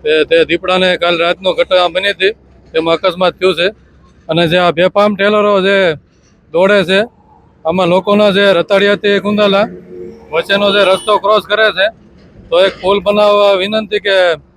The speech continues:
આમાં અકસ્માતે પહેલા ઘણા છોકરા, નાના છોકરા જે ઘણા અકસ્માત થયેલા છે અને રોડ રસ્તા ઘણા ખરાબ છે. હાઈવેનો નેશનલ આ જે હાઈવે છે, નેશનલ હાઈવે ઓથોરિટી,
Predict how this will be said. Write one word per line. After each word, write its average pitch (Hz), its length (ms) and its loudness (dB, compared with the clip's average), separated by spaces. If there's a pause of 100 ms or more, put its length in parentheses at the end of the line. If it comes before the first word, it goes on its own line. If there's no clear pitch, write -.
(420)
આમાં 180 420 0
અકસ્માતે 214 520 0
પહેલા 208 280 2
ઘણા 202 480 2 (520)
છોકરા, 196 300 0
નાના 185 260 0
છોકરા 202 360 2
જે 190 300 2 (640)
ઘણા 190 220 2
અકસ્માત 202 440 0
થયેલા 196 360 2
છે 185 140 0 (800)
અને 175 200 0
રોડ 185 240 2
રસ્તા 208 300 0
ઘણા 196 240 2
ખરાબ 214 280 2
છે. 180 240 0 (640)
હાઈવેનો 196 420 0
નેશનલ 196 420 0
આ 190 200 4
જે 190 140 0 (840)
હાઈવે 190 360 0
છે, 220 160 2
નેશનલ 190 400 -2
હાઈવે 190 360 2
ઓથોરિટી, 185 640 -2